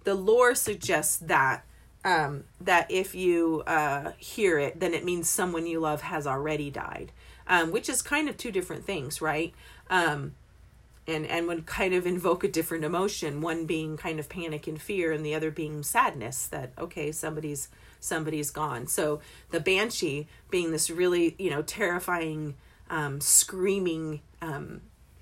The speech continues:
fairy <laughs> that's warning you about, you know, someone's, someone's death.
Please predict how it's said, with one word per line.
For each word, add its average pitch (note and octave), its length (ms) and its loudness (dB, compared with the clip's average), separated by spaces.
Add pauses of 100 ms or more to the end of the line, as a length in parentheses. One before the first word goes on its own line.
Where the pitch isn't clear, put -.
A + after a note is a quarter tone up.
(380)
fairy F3+ 600 2 (160)
<laughs> - 140 -12
that's G#3+ 240 0
warning G#3 540 6
you F#3 300 2 (260)
about, E3 540 4
you F3+ 160 -4
know, D3+ 160 -4
someone's, D#3+ 680 -4
someone's E3 420 -4
death. D3+ 580 -4